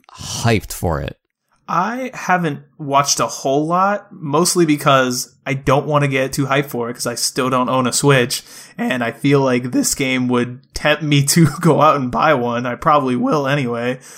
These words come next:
Speaker 2: Um, but what I have
Speaker 1: Dude,
Speaker 2: seen
Speaker 1: I'm gonna spam you with previews.
Speaker 2: <laughs> What I have seen, I'm, I'm super excited for. Like, I'm, I'm hype.
Speaker 1: Yeah, I like,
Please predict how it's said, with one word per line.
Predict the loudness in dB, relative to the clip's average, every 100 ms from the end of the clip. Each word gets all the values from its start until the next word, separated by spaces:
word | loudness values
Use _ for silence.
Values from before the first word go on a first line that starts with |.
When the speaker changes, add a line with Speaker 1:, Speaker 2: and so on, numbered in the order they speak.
| -20 0
Speaker 2:
Um, | 4 4 2 0
but | 0
what | 2 2
I | 2
have | 2 0 2
Speaker 1:
Dude, | 4
Speaker 2:
seen | 4
Speaker 1:
I'm |
gonna | 4 4
spam | 0 -2 2 4 4
you | 4 4
with | 0 0
previews. | 0 2 2 2 2 2 2 2 0 2 -2 -2 -4
Speaker 2:
<laughs> | -4 -4 -8 -8 -12 -6 2
What | 4
I | 4
have | 2 2 2
seen, | 0 0
I'm, | 0 0 -4 -4
I'm | -4 0
super | 2 2 4 2
excited | 2 0 -2 -4
for. | -6 -8 -8
Like, | -6 -6 -4
I'm, | -4 -4 -8 -6
I'm | -6 -4
hype. | -6 -6 -12 _ _ _ _ _ _ _ -4
Speaker 1:
Yeah, | 0 2 0 0
I | 2
like, | 2 2 -2